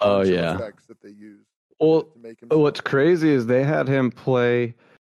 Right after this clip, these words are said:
Speaker 1: out at the SoFi Stadiums where the Rams play. They put,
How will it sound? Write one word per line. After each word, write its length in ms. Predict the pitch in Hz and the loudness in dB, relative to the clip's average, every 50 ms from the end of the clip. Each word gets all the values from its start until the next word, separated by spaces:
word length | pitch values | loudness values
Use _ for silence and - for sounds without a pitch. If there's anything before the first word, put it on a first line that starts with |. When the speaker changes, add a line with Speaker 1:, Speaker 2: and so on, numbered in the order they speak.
| _ - | _ -6
Speaker 1:
out 300 | 123 120 120 117 - - | -4 -2 -2 -2 -2 -2
at 180 | 113 104 95 - | -2 -4 -4 -4
the 80 | 101 101 | -6 -6
SoFi 500 | - - 120 120 123 - - 120 113 107 | -4 -2 -2 -2 -2 -2 -2 -2 -2 -2
Stadiums 720 | - - - - 110 113 113 107 107 101 98 95 92 85 | -4 -6 -4 -2 0 2 2 2 2 0 0 0 -2 -2
where 160 | 104 101 95 | -2 -2 0
the 80 | 92 90 | 0 0
Rams 380 | 90 95 101 110 113 110 101 - | 0 0 0 0 -2 -2 -4 -6
play. 300 | - - 95 87 87 85 | -4 -4 -2 0 0 0
They 100 | 82 82 | -2 -4
put, 320 | 82 - 123 107 98 87 | -4 -4 -4 -2 -2 -4